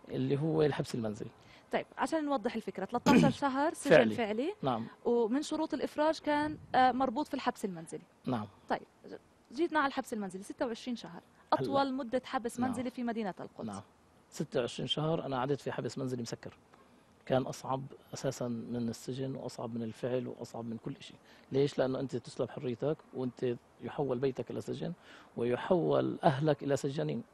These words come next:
Speaker 1: لأنه
Speaker 2: صحيح.
Speaker 1: هذا أصعب شيء في الدنيا، إنك أنت رجل، آه، أب لست أولاد أنا.
Speaker 2: مهم.
Speaker 1: وأصعب شيء إنك أنت ما تمتلكش حريتك إنك تطلع شبر من باب البيت،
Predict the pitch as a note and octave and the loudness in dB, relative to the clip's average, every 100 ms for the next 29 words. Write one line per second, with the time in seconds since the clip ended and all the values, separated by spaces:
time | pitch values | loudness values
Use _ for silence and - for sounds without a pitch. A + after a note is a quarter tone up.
0 | - B3 - A#3+ A#3 - - C#3 C3+ - | -8 -2 2 2 2 -2 -2 -2 -4 -6
1 | C3+ C3+ B2 A#2 - - - A#2+ B2 C3+ | -12 -10 -8 -8 -12 -16 -8 -6 -4 -2
2 | C3+ C3 C#3 D3+ - - B2 A#2+ A#2 - | 2 2 2 0 -4 -8 -4 -2 0 0
3 | C3 B2 B2 C3+ - - A#2+ C3+ A2+ F#2 | 2 2 2 -2 -10 -6 0 2 2 0
4 | A2 D#3 - - - G#3+ C#4 - - - | -4 -6 -10 -16 -8 -6 -6 -8 -8 -4
5 | C#3+ C3 B2 - - B2+ B2+ B2+ B2+ A2+ | -2 0 -2 -4 -4 -4 -4 -4 -2 -4
6 | - A2+ C#3 C3+ - B2+ C3 A#2+ B2 A2+ | -4 -4 -2 -4 -4 0 0 0 -6 -8
7 | - A2+ G2+ - B2+ A#2 G#2+ G#2+ A2 G2+ | -4 -4 -4 -4 -4 -4 -4 -2 -4 -2
8 | A2 C3 | -2 -2